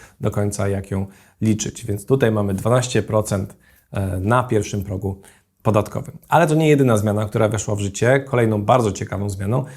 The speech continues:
jest możliwość zmiany formy opodatkowania dla osób na jednoosobowej działalności gospodarczej. Ale nie można zmienić formy opodatkowania z, jak się chce, na przykład z liniówki na ryczałt, z ryczałtu na liniówkę. Nie.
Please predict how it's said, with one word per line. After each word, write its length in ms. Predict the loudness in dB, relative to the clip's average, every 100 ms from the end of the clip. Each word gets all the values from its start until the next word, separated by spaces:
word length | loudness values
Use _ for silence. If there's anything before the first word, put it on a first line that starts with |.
| -8 -2
jest 220 | -2 0
możliwość 480 | -2 0 0 0 -2
zmiany 320 | -2 0 0
formy 340 | -2 0 0
opodatkowania 800 | -2 -2 -2 -4 0 2 2 0
dla 200 | -4 -4
osób 320 | -6 -8 -6
na 100 | -2
jednoosobowej 600 | -2 -2 -4 -2 0 0
działalności 520 | 0 0 0 -2 -4
gospodarczej. 640 | -4 -4 -4 -6 -6 -8 -12 -12 -20 -18 0
Ale 320 | 2 4 0 -8 -4
nie 160 | 2 4
można 260 | 4 4
zmienić 340 | 2 2 0 0
formy 180 | 0
opodatkowania 840 | 0 0 -2 -2 0 2 2 -2 -4 -10 -12
z, 440 | -10 -8 -8 -6
jak 320 | 0 0 0
się 140 | -2 -6
chce, 420 | -4 0 0 0
na 100 | -2
przykład 260 | -6 -6 -4
z 60 |
liniówki 420 | -2 0 -2 -4 -4
na 120 | 0
ryczałt, 380 | -2 0 -2 -2
z 40 |
ryczałtu 400 | -6 -6 -6 -4
na 60 | -4
liniówkę. 420 | -4 -4 -2 -2 -4 -20 _
Nie. 300 | -8 -8 -10